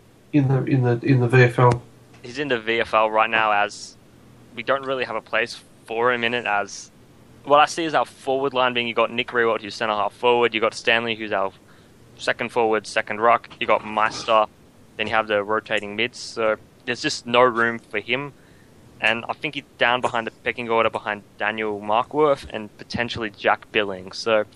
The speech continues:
Speaker 2: but I do hope that Sipos makes it. He's got a wonderful kick on him, and that's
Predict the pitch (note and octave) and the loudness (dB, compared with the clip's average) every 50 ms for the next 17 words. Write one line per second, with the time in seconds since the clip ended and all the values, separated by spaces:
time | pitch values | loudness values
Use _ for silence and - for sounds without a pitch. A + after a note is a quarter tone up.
0 | - - - - - - - - - - A#2+ - - A#2 A#2 - - - - C#3 | -20 -20 -20 -20 -20 -20 -20 -20 -6 -2 0 2 2 2 0 -2 -6 -10 -4 -2
1 | C#3+ C#3+ C3+ A#2+ B2+ A#2+ A2+ - A#2 G#2+ - - - - - - A2+ A2 A2 A#2 | -2 -2 0 2 2 0 0 0 -6 -8 -8 -10 -12 -10 -6 -4 -4 -4 -2 0
2 | A2 A2 - - A2+ G#2+ G#2 G2+ - A#2 G#2+ G#2+ G#2 G#2 G2+ G2+ G#2 A2 A2 A2 | -2 -2 -2 -4 -12 -12 -10 -6 -4 -2 -2 -2 -4 -6 -8 -4 -2 0 0 0
3 | A2 G#2+ G#2 A2 G#2 G2+ - - G#2 - G#2+ G2+ G2 G2 G2 G2 G2 G2 G2 G2 | 0 -4 -6 -6 -8 -8 -8 -6 -4 -2 -2 -2 -2 -2 -4 -4 0 0 0 0
4 | G2 - - - - | 0 -4 -8 -14 -14